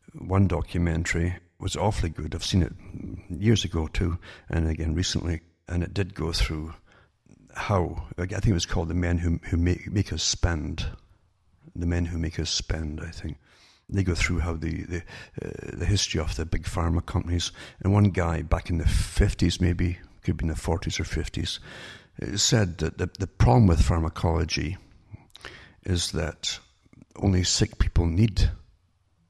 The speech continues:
medicine. And he says it's a shame we can't train the people, <laughs> basically,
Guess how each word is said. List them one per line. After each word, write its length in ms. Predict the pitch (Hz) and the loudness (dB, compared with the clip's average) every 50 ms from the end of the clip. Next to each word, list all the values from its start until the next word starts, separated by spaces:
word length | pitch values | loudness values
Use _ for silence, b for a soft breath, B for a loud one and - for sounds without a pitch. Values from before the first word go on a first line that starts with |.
| _ _ _ _ _ _ - - | _ _ _ _ _ _ -10 -6
medicine. 460 | - 92 82 82 82 - - 82 78 - _ _ _ _ _ _ - | -4 -2 -2 -2 -2 -4 -4 -6 -8 -10 _ _ _ _ _ _ 0
And 140 | 101 95 87 | 2 4 4
he 100 | 95 98 | 4 4
says 220 | - - 87 90 | 2 0 -2 -2
it's 140 | - - - | 0 0 0
a 60 | 92 | 0
shame 360 | - - - 120 120 117 101 | 2 2 4 6 8 8 8
we 80 | 90 85 | 6 4
can't 360 | - - 101 85 82 73 - | 2 0 0 0 0 0 0
train 220 | - - 92 90 | 0 2 2 4
the 80 | 85 85 | 4 4
people, 440 | - - 113 117 - - - - 82 | 4 4 4 6 6 4 4 4 4
<laughs> 0 | |
basically, 600 | - - 85 - - 85 78 - - 73 80 | 4 2 2 2 -2 -4 -4 -4 -4 -4 -4